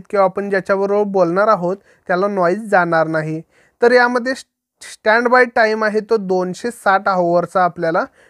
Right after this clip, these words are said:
मिळत आहे, म्हणजे दोनशे साठ तास आपल्याला स्टँडबाय मोडवर ठेवता येतं.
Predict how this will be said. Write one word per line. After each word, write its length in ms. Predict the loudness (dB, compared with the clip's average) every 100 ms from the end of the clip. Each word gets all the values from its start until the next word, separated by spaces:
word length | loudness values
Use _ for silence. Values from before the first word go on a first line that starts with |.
| _
मिळत 300 | -2 -2 0
आहे, 200 | 0 0
म्हणजे 260 | -2 -2 -2
दोनशे 460 | 0 0 -2 -6
साठ 360 | -6 0 0 0 _
तास 200 | -2 0
आपल्याला 380 | -2 -2 0 -2
स्टँडबाय 560 | -2 -4 -2 0 0 0
मोडवर 460 | 0 -2 0 -2
ठेवता 460 | -2 -6 -4 -2 -4
येतं. 340 | -4 -4 -6